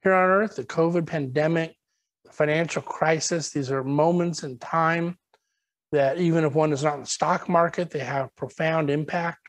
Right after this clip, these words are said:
And, and the lessons out for investors are just never going to be different. Well, before these events, these moments take place, uh, uh,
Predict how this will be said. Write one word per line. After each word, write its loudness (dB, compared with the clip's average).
And, 2
and 0
the 0
lessons 2
out 0
for 4
investors -2
are 6
just 0
never 0
going -2
to -2
be -2
different. -8
Well, 4
before 2
these 0
events, 0
these -4
moments 0
take -12
place, -2
uh, 2
uh, 2